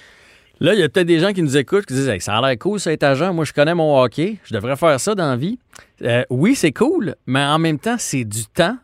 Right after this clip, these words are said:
Euh, moi, j'en reviens pas du nombre de parties de, de hockey que tu peux voir dans une saison, du millage que tu peux faire sur ta voiture. T'as-tu déjà comptabilisé tout ça ? Le nombre d'arénas que tu visites, puis le nombre d'heures que tu passes dans ta voiture à aller, à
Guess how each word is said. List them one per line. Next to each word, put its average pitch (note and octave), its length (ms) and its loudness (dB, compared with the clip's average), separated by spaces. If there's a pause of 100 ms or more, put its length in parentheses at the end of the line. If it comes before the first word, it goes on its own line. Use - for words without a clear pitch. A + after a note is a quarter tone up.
Euh, A2+ 240 -2
moi, C#3+ 120 0
j'en D3 180 2
reviens B2+ 240 0
pas G#3 160 -2
du C3 160 -4
nombre E3 320 2
de C3 80 2
parties - 480 -4
de, B2+ 220 2
de A#2+ 100 0
hockey A#2+ 320 0
que D3+ 80 -6
tu A#2 140 -6
peux B2+ 120 -2
voir C#3+ 300 2
dans A#2+ 200 0
une A#2+ 180 -2
saison, A#2+ 640 -2
du A#2+ 180 -4
millage C3+ 560 0
que E3+ 60 -4
tu - 100 -12
peux D3+ 160 -2
faire F3+ 300 2
sur - 160 -8
ta C#3+ 120 2
voiture. C3+ 480 -2
T'as-tu D#3+ 220 -4
déjà E3+ 220 0
comptabilisé E3 680 -2
tout F3+ 100 -8
ça ? A#3 180 -4 (340)
Le C#3+ 80 4
nombre F#3 200 2
d'arénas F3 500 2
que - 40 -14
tu - 120 -10
visites, D#3 420 0
puis - 80 -4
le D3+ 120 2
nombre E3+ 200 -2
d'heures F3 240 4
que F#3 80 -8
tu - 140 -14
passes E3 240 0
dans D3+ 80 -2
ta D3+ 120 0
voiture C#3+ 400 -2
à E3 40 0
aller, C#3+ 260 0
à D3+ 100 -2